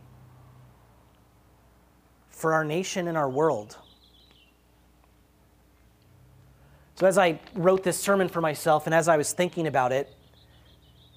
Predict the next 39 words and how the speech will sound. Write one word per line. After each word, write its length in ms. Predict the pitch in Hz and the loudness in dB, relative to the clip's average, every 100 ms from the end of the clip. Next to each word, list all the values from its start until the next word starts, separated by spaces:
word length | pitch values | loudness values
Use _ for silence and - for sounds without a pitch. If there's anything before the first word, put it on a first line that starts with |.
| - - - | -18 -18 -14
when 160 | - 180 | -2 0
I 80 | 165 | 0
think 240 | - 202 | 0 0
of 100 | 214 | 0
Christianity, 680 | - 202 - 175 147 160 185 | 0 -2 -2 -4 -4 0 2
it, 260 | 190 180 170 | 2 -2 -8
it 120 | - 160 | -8 -6
really 360 | 151 180 190 | 0 4 4
is 240 | 165 170 - | 4 0 -2
this 280 | 160 147 - | -4 -4 -6
incredibly 580 | 160 - 180 170 170 | -6 -4 0 2 2
beautiful 380 | 165 156 165 170 | 0 0 0 0
response 680 | 151 - - 143 139 - - | -4 -4 0 0 -2 -8 -10
to 100 | - | -12
pain, 420 | - 160 165 156 156 | -10 -6 -4 -4 -8
to 80 | 147 | -10
struggling, 520 | - 160 147 156 151 | -4 -2 0 -2 -6
to 100 | 143 | -6
suffering. 520 | - 143 - 139 127 127 - - - - - - - - - | -4 -4 -4 -8 -10 -12 -20 -20 -20 -20 -20 -20 -20 -14 -4
And 100 | 170 | -4
it's 140 | - | 0
not 180 | 190 214 | 0 2
this 160 | 208 | -2
beautiful 440 | - 180 202 196 190 | -2 2 2 4 0
response 580 | 165 - - 156 170 - | 0 -2 2 2 2 -2
to 160 | 196 | 0
it 160 | 196 - | 0 -2
because, 560 | 175 - 160 160 147 - - - - | -6 0 2 2 0 -10 -18 -20 -12
because 320 | 165 165 190 165 | -8 0 0 2
of 80 | |
our 100 | 165 | 0
statements, 720 | 139 - - 151 165 180 185 - | 0 -2 -4 -4 -6 -4 -6 -6
because 280 | 170 180 170 | -6 -4 0
of 40 | |
our 80 | 165 | 0
doctrine 480 | - 156 - 196 185 | 2 0 0 -2 0
or 80 | |
our 140 | 170 156 | 2 2
dogdra-, 640 | 147 151 170 185 185 160 | 2 2 2 2 2 -2